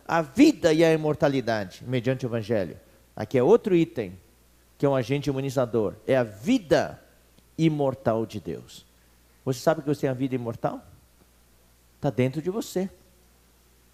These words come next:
Você precisa viver de acordo com essa vida imortal. Para o qual eu fui designado pregador,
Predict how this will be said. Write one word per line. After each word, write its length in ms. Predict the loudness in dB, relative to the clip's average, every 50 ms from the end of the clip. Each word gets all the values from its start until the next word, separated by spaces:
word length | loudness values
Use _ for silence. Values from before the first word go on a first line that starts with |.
| _ _ _ _ _ _ _ _ _ -12
Você 160 | -8 -4 -4
precisa 240 | -4 -4 -4 -6 -4
viver 340 | -4 -4 -4 0 0 0 0
de 100 | 0 -4
acordo 300 | -6 -2 -2 -2 -2 -2
com 120 | -2 -4
essa 180 | -4 -2 -4 -4
vida 200 | -4 -4 -4 -4
imortal. 520 | -6 -6 -8 -10 -8 -6 -6 -6 -6 -8 _ _ _ _ _ _ _ _ _ _ _ _ _ _ _ _ _ _ _ _ _ _ _ _ _ _ _ _ _ _ _ _ _ _ _ _ _ 2
Para 160 | 4 6 4
o 80 | 4 4
qual 400 | 4 6 6 6 6 4 4 4
eu 160 | 6 4 4
fui 180 | 4 2 0
designado 760 | 4 4 4 4 2 -2 -2 2 2 2 2 2 2 0 0
pregador, 680 | 2 4 4 4 6 4 4 4 4 4 6 4 2 -2